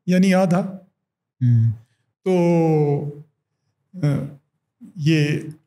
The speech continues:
Speaker 1: अब इसमें आप पेंशन्स और पे को कैसे जिम्मेवार ठहरा सकते हो, जब आप जितना रेट बढ़ रहे हैं उसके मुकाबले में, चलो सोना और इसको छोड़ दीजिए, आप गवर्नमेंट एक्सपेंडिचर ले लीजिए।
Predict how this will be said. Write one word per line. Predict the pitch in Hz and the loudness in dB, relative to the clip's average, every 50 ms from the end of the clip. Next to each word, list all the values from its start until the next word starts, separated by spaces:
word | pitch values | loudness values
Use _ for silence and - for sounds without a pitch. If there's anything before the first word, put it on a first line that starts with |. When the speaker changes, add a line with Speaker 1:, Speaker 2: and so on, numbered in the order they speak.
| _ - | _ -2
Speaker 1:
अब | 214 214 208 - - - | -2 -2 -2 -6 -4 -2
इसमें | 226 220 214 - 254 247 247 | 0 2 2 2 2 2 2
आप | 240 226 226 220 220 - | 2 0 0 -2 -2 -2
पेंशन्स | 190 202 214 226 - - 285 285 277 262 247 | 0 2 2 2 2 0 0 0 0 2 2
और | 247 214 | 0 0
पे | 196 208 233 254 | 0 0 0 0
को | 262 285 277 | 0 -2 -2
कैसे | 214 247 214 180 233 233 | 0 0 0 2 0 0
जिम्मेवार | 175 180 202 190 180 190 190 180 180 160 | 0 2 2 2 2 4 2 2 2 2
ठहरा | - 156 160 165 160 | 2 0 0 2 0
सकते | 131 156 160 139 - 180 | -2 -2 -4 -4 -4 -4
हो, | 180 170 | -4 -2
जब | 175 202 196 | 0 2 2
आप | 196 190 196 196 - | 2 2 2 2 2
जितना | 196 190 170 170 175 160 202 208 220 220 214 202 196 185 - - - - - _ _ - | 2 2 2 2 0 0 2 2 2 2 2 2 0 -2 -2 -6 -10 -16 -20 _ _ -2
रेट | 123 143 190 233 226 220 | 0 2 2 2 2 0
बढ़ | 180 170 165 143 | 0 0 0 2
रहे | 151 175 175 175 175 165 | 2 2 2 2 2 2
हैं | 143 160 208 | 2 2 2
उसके | 214 208 185 - - - 226 | 2 0 0 0 0 0 2
मुकाबले | 214 185 160 170 156 151 147 160 175 185 | 2 2 0 0 0 0 0 0 0 0
में, | 196 202 202 214 196 - - _ _ _ _ | 0 0 -2 -4 -8 -12 -18 _ _ _ _
चलो | 180 170 175 170 | -2 -2 0 0
सोना | 175 - 190 180 180 190 | 0 0 0 2 2 2
और | 190 185 170 | 2 2 2
इसको | 170 - - 190 175 | 0 0 0 -2 -2
छोड़ | - 160 160 156 147 | 0 0 0 0 0
दीजिए, | 139 143 135 131 131 143 135 139 139 - - _ _ _ _ _ _ _ _ _ _ _ _ _ | 0 0 0 -2 -2 -4 -6 -8 -12 -16 -20 _ _ _ _ _ _ _ _ _ _ _ _ _
आप | 180 180 175 180 170 | -4 -4 -4 -2 -2
गवर्नमेंट | 151 196 208 202 214 208 190 | 0 2 2 2 2 2 2
एक्सपेंडिचर | 202 151 - - 185 160 151 143 143 147 156 117 | 0 0 0 0 0 0 0 0 0 -2 -2 -2
ले | 120 113 107 | -2 -4 -4
लीजिए। | 104 107 107 - - - _ | -4 -6 -10 -12 -16 -20 _